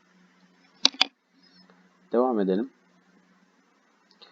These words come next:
Elemanın karakteristik çekme kuvveti dayanımının belirlenmesi. Şimdi biz yönetmeliğe göre ne yapıyorduk? Yönetmelikte üç tane durum vardı.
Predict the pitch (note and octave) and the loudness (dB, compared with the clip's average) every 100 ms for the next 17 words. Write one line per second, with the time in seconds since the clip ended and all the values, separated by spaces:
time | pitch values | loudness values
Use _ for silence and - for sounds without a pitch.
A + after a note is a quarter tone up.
0 | - _ - - _ B2+ C3+ C3 C3 C#3+ | -20 _ -20 -20 _ 4 6 6 4 0
1 | - B2+ B2 C3 B2+ C#3 - C3+ C3+ C3+ | 4 4 4 2 2 0 -2 -2 0 -2
2 | A#2+ A#2 C#3 B2+ A#2+ A#2 A2+ B2+ C#3 A#2+ | 0 0 0 4 4 4 2 0 0 0
3 | A2+ G#2+ G2 - E2 - _ - C3+ C3+ | 0 0 0 -4 -10 -16 _ -4 0 2
4 | C#3 - _ _ - A#2+ B2 B2+ B2+ - | 2 -2 _ _ -10 -2 2 4 2 2
5 | C3 C#3+ C3+ A#2 B2 B2 C#3+ G#2 F#2+ - | 2 2 2 2 2 2 0 0 -4 -6
6 | - _ A2 A#2+ - B2 B2 - B2+ D3+ | -14 _ -2 -2 -2 -4 -4 -2 -2 -4
7 | - A#2 C3 A#2 G#2+ G#2 F#2 E2+ - | -4 0 0 -2 -2 -2 -2 -4 -10